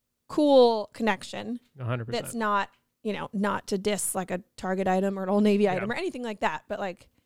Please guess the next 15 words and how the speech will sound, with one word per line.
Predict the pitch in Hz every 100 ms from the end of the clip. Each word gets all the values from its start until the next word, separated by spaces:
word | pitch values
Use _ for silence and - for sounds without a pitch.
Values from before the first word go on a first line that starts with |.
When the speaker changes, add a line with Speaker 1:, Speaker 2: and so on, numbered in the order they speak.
| _ _ _ -
Speaker 1:
you | 208
know, | 156 190 _ _ -
it's | 226
very | 302 403
different, | 381 415 208 196 -
Speaker 2:
Yeah. | 143 131
Speaker 1:
I |
think, | 214 226 202
on | 214
the, | 202 226
on | 220
the | 208
connection | 247 214 - 185 180
point. | 175 - _ _ _
Speaker 2:
And | 180 202 196